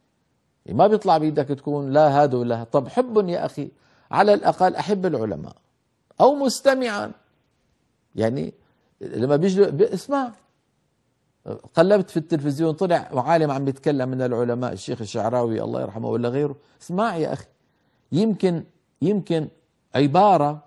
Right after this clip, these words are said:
قالها هذا العالم تغير حياتك كلها، عبارة واحدة. الإمام الغزالي الله يرحمه، آه، لما كان شاب كان حاطط كتبه في كيس ومسافر، فخرج عليه قطاع الطريق وأخذوا من القافلة كل شيء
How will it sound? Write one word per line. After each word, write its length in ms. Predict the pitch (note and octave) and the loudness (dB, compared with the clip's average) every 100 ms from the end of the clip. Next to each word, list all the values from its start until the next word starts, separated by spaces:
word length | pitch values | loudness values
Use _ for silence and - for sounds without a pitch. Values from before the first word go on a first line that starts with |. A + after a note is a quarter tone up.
| - | 0
قالها 520 | C#3 C3+ A#2+ A#2 B2 | 2 2 -2 -2 -2
هذا 160 | A2+ | -2
العالم 760 | A#2+ - F2+ G2+ A#2+ A#2 A2+ C#3 - _ - | -6 -6 -6 -2 0 0 -4 -8 -14 _ -8
تغير 340 | G#2 C#3 C#3 A#2 | -4 -2 -2 -4
حياتك 520 | A2+ A#2+ A#2+ G#2 E2 _ | -6 -4 -4 -6 -14 _
كلها، 420 | G#2+ F2 - _ _ _ _ _ _ _ _ _ | -12 -12 -18 _ _ _ _ _ _ _ _ _
عبارة 420 | F2 B2 C#3+ C3+ G#2 | -4 0 2 2 -2
واحدة. 360 | - - - _ _ _ _ _ _ _ _ _ _ _ _ _ _ - | -6 -12 -20 _ _ _ _ _ _ _ _ _ _ _ _ _ _ -12
الإمام 320 | F#2+ A2 B2 | -6 -2 -2
الغزالي 580 | A2+ A2 G2+ F#2 A2 - | -2 -2 0 -2 -2 -6
الله 200 | G#2+ A#2 | -6 -6
يرحمه، 360 | B2 - C3+ D3+ _ _ _ _ _ | -6 -6 -10 -10 _ _ _ _ _
آه، 120 | G2 | -6
لما 240 | G#2 A2 A2 | -4 -2 -4
كان 260 | B2 C3+ | -4 -6
شاب 300 | A#2+ - C#3+ | -4 -4 -4
كان 280 | D#3 - B2+ | -4 -4 -6
حاطط 380 | - C#3 C3+ A2+ | -4 -4 -4 -8
كتبه 300 | - C3+ A#2+ | -8 -6 -6
في 200 | G#2 A2+ | -6 -8
كيس 340 | G#2 F3+ F3+ | -6 -8 -6
ومسافر، 600 | C#3+ C3 - D3+ - G#2+ - _ _ _ _ | -6 -4 0 0 0 -6 -8 _ _ _ _
فخرج 480 | B2+ A#2 F3+ D3+ | -8 -2 0 2
عليه 260 | C#3 D3 C#3+ | 0 0 -2
قطاع 400 | C3+ B2+ - C#3+ | -4 -6 -2 0
الطريق 420 | C3 C3+ D3 D#3+ | -2 -4 -4 -4
وأخذوا 360 | D#3+ D3+ C#3 C#3+ | -4 -4 -2 -2
من 140 | C3+ | -2
القافلة 520 | B2+ - D#3+ D#3 C#3+ | -2 0 0 0 -4
كل 220 | C#3 E3+ C#3 | -2 -4 -4
شيء 300 | F3+ F#3+ | -4 -4